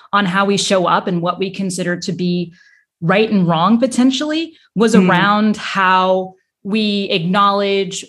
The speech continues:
Speaker 1: or sort of recognize others, right? So it was all about the love languages of immigrant parents. Can you tell us a little bit more about that and sort of how, how you came to, to put together this piece of content?
Speaker 2: Yes. So, I mean, that was completely from, from my life. And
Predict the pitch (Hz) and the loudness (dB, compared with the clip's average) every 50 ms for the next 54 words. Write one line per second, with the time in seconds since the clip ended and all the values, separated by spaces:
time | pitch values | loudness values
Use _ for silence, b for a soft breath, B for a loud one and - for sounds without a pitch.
0 | _ - 190 185 175 175 180 170 170 175 170 170 220 190 160 147 170 180 196 202 | _ -4 -2 0 2 2 2 2 2 2 0 0 0 -2 0 0 0 0 0 0
1 | 208 202 175 185 180 170 170 165 160 - - 165 160 - - - - 175 170 185 | -2 -2 -2 0 0 0 0 -2 -4 -6 -8 -8 -8 -8 -10 -6 -2 0 2 2
2 | 190 190 - 196 190 185 185 185 180 175 180 180 190 208 180 196 175 175 170 170 | 0 0 0 0 0 0 0 0 0 0 0 2 2 0 0 0 0 0 0 -2
3 | - - - 180 170 170 170 170 170 165 165 170 - _ - 190 190 196 208 214 | -4 -6 -6 -6 -4 -2 -2 -2 -2 -2 -4 -6 -8 _ -2 0 2 2 2 2
4 | 185 208 196 185 196 196 196 190 202 185 - 180 185 180 180 180 175 175 - - | 2 0 0 0 2 0 0 2 0 0 0 -2 -2 -2 -2 -2 -2 -4 -8 -12
5 | _ _ 175 170 165 165 165 165 165 160 160 - - - _ _ _ _ _ _ | _ _ -2 0 2 2 2 2 0 -2 -4 -10 -18 -20 _ _ _ _ _ _
6 | _ _ - - 247 247 247 220 208 202 - - - - 190 185 170 156 - - | _ _ -2 0 2 2 2 0 0 -2 -2 -4 -6 -4 -2 -2 -2 -2 -4 -8
7 | - - - - - 220 233 254 233 233 214 214 226 226 240 226 220 226 226 220 | -10 -10 -6 0 2 4 4 4 4 2 2 2 2 2 2 0 2 2 0 0
8 | 190 180 185 190 185 180 160 160 160 165 165 165 208 214 233 233 220 202 185 185 | 0 0 0 0 -2 -2 -2 -2 -2 -2 -2 -2 -2 -2 0 0 0 -2 -2 -2
9 | 190 180 170 170 - - 190 190 185 185 185 185 185 B B B B - 208 214 | -2 -4 -4 -4 -4 0 2 2 4 4 2 2 0 B B B B 0 0 2
10 | 202 226 202 - - 196 196 202 202 196 - 196 185 175 170 175 180 175 - 196 | 2 2 0 0 -2 -2 0 0 0 0 0 2 2 2 0 -2 -4 -6 -6 -6
11 | 190 - 180 175 180 170 165 170 165 170 - - 180 175 - 170 165 - - 160 | -6 -4 -2 0 0 0 0 0 -2 -2 -2 -4 -4 -2 -4 -6 -6 -6 -4 -4
12 | 156 156 - 147 143 139 - - _ _ _ _ _ _ _ - 180 185 190 185 | -4 -4 -4 -6 -8 -8 -10 -12 _ _ _ _ _ _ _ -6 -2 0 2 2
13 | 170 160 165 165 165 - - - - - 202 185 180 - - - 165 180 185 180 | 2 2 2 0 0 -4 -8 -6 -2 0 0 2 2 0 0 0 0 0 2 2
14 | 180 175 185 185 175 175 - - 175 - - - 175 - 160 160 160 - - 165 | 2 0 0 0 -2 -4 -6 -6 -8 -8 -4 -4 -2 0 0 0 0 0 -2 -2
15 | 151 147 131 - - - 170 147 139 139 139 135 135 131 135 139 - - 156 147 | -2 -2 -4 -6 -8 -6 -4 -2 -2 -2 -2 -2 -2 -2 -2 -4 -4 -4 -4 -4
16 | 131 - | -4 -6